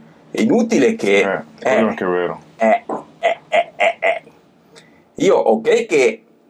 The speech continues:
Speaker 1: insegno anche alle persone come si fa questo mestiere, ma ragazzi, cioè, vi mostro anche la realtà dei fatti, quello che facciamo, eh? Ok? Quindi non, non è aria fritta,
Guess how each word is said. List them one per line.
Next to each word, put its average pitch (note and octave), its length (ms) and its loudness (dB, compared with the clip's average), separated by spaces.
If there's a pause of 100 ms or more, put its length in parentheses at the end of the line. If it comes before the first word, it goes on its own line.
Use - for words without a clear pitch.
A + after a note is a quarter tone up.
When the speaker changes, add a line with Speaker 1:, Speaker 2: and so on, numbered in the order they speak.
Speaker 1:
insegno A#2+ 560 2
anche B2+ 260 0
alle A2+ 140 2
persone A#2 540 2
come A2+ 220 2
si A2+ 140 0
fa A2+ 140 0
questo A2+ 320 0
mestiere, G#2 560 0
ma G#2 300 -2
ragazzi, A2+ 600 0
cioè, - 260 -2
vi G#2 140 -2
mostro A2+ 340 0
anche A#2 480 -2 (1200)
la G#2+ 120 2
realtà A2 400 2
dei A2 160 0
fatti, C#3 400 -2
quello A2 220 0
che G#2+ 120 0
facciamo, A#2 640 -2
eh? A2+ 60 -4 (480)
Ok? G#2+ 480 -2 (160)
Quindi A2 340 0 (1200)
non, G#2+ 640 0 (1200)
non G2+ 200 0
è D3 80 2
aria A#2+ 260 2
fritta, G2 640 -4